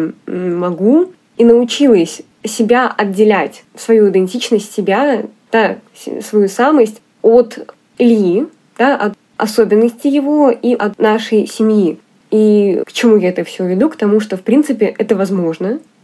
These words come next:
И я думаю, что, в принципе, любая семья с такой ситуацией, как моя,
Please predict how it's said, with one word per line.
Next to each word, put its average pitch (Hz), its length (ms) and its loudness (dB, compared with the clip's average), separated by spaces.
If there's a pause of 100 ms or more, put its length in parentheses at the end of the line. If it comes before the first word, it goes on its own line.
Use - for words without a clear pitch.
И 208 80 -2
я 202 300 2
думаю, 214 380 4
что, 196 640 -2 (260)
в - 20 -20
принципе, 214 440 0
любая 190 520 0
семья 240 640 0
с 190 560 -4 (400)
такой 208 300 0
ситуацией, 196 580 -4
как - 260 -12 (260)
моя, 214 440 -2